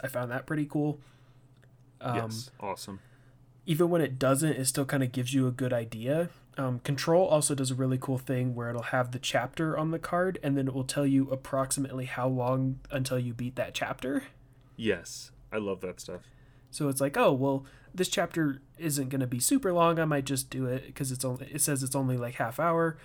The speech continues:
Speaker 1: or, "Ah, I still have a half hour. I should probably stop here." <laughs> Um, I found that a cool little bit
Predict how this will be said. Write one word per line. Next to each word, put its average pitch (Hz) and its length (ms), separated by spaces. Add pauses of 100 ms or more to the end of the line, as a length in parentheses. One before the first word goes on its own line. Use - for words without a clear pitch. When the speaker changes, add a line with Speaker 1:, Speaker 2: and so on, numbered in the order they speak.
(200)
Speaker 1:
or, 127 300
"Ah, 151 140
I 143 60
still 139 220
have 127 120
a 120 40
half 120 240
hour. 120 240
I 120 60
should 131 180
probably 120 260
stop - 260
here." 147 480
<laughs> - 60 (1300)
Um, 113 480
I 147 80
found 131 240
that 120 160 (240)
a 135 160 (280)
cool 185 240
little 156 220
bit 131 320